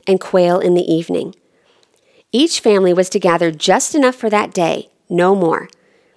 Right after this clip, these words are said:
And if they tried to hoard extra, it was smelly and filled with maggots the next morning. Why? Because God wanted them to trust him to provide.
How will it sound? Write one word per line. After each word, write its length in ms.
And 100
if 120
they 100
tried 380
to 100
hoard 260
extra, 560
it 160
was 100
smelly 640
and 160
filled 220
with 140
maggots 540
the 140
next 300
morning. 460
Why? 540
Because 280
God 260
wanted 320
them 140
to 100
trust 360
him 420
to 120
provide. 640